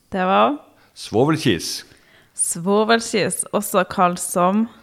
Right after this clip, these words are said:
Speaker 2: Narregull.
Speaker 1: <laughs> Ja.
Speaker 2: <laughs> Og han ble lurt.
Speaker 1: Han ble lurt, ja, som
Speaker 2: Men,
Speaker 1: mange
Speaker 2: eh,
Speaker 1: andre.
Speaker 2: ja, han var sikker på at det her var verdifullt, så han,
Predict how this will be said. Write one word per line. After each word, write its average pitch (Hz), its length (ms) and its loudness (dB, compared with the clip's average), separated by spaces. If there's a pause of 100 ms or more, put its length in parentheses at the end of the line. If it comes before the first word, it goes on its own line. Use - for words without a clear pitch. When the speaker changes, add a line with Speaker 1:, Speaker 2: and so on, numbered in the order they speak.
(140)
Speaker 2:
Narregull. 113 880 2
Speaker 1:
<laughs> - 100 -12
Ja. 185 100 -4 (240)
Speaker 2:
<laughs> - 680 -6
Og 113 100 0
han 151 140 2
ble 190 120 6
lurt. 139 360 4 (300)
Speaker 1:
Han 226 220 0
ble 240 220 2
lurt, - 380 0
ja, 175 140 0
som 131 120 -4
Speaker 2:
Men, 160 160 6
Speaker 1:
mange 165 220 6
Speaker 2:
eh, - 80 4
Speaker 1:
andre. 185 320 0 (180)
Speaker 2:
ja, 117 140 2 (100)
han 131 160 2
var 185 280 8
sikker 240 280 0
på 156 140 6
at 123 60 2
det 156 100 6
her 156 80 6
var 135 180 6
verdifullt, 147 500 2
så 127 140 0
han, 175 220 0